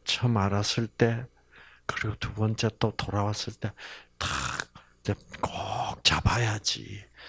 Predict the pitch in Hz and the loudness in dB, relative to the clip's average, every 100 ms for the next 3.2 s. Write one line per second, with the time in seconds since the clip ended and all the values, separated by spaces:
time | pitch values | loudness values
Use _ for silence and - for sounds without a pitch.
0 | - - - 92 117 170 - - - - | -12 4 6 6 4 2 2 6 10 10
1 | - - - 139 143 - - 95 78 80 | 6 0 0 2 0 -2 -6 -6 -8 -4
2 | 123 110 - - 101 117 135 131 107 87 | -4 -4 -12 0 6 8 8 6 6 2
3 | 95 | -6